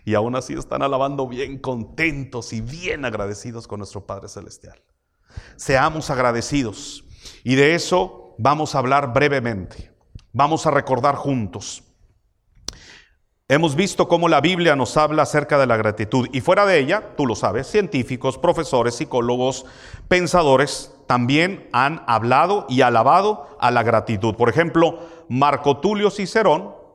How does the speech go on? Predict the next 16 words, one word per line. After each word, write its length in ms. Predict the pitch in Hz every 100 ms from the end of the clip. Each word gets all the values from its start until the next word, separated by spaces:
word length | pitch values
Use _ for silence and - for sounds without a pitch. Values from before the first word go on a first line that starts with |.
| -
que 80 | 101
tú 160 | 117
lo 100 | 127
conoces, 640 | 165 156 117 175 175 - - - - -
político, 580 | 101 123 131 135 - 131
filósofo, 880 | - 95 120 117 123 113 120 120 - - - - -
eh, 200 | 98 95
escritor, 720 | - 92 90 - 117 127 127
orador, 640 | 104 95 95 104 123 127 - - - _ _ _ -
que 100 | 101
vivió 220 | 98 113
en 80 | 120
Roma, 320 | 120 104 104
decía, 640 | 110 - 196 131 - - - - _ -
"La 280 | 135 156 147
gratitud 720 | 156 151 165 147 202 285